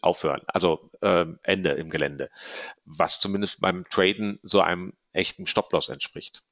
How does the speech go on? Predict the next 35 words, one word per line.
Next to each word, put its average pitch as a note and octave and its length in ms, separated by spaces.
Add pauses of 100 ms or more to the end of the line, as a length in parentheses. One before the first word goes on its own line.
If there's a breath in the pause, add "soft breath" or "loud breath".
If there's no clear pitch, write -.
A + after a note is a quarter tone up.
(480 loud breath)
Für - 260
den G2+ 260
Ansatz - 800
Martingale F#2 760
am E2+ 120
Roulette-Tisch F2 560
ist - 180
das B2 100
keine A2 220
Lösung. F2+ 360
Das F2+ 120
kann - 80
ich A2 80
euch - 80
gleich D#2+ 180
sagen. C2 220 (520 loud breath)
Ähm, F2 460
dann, - 540
mm, F2+ 500
geht F2 340
die F2 220
Equity-Kurve, E2 840 (120)
ähm, D2+ 400 (100)
die - 220
erholt E2 300
sich - 140
nicht. - 300 (840 loud breath)
Hier, A2 240 (800)
so D3+ 300
wie G#2 100
ich E2+ 120
es - 100
hier D#2 80
dargestellt G#2 480
habe, G#2 220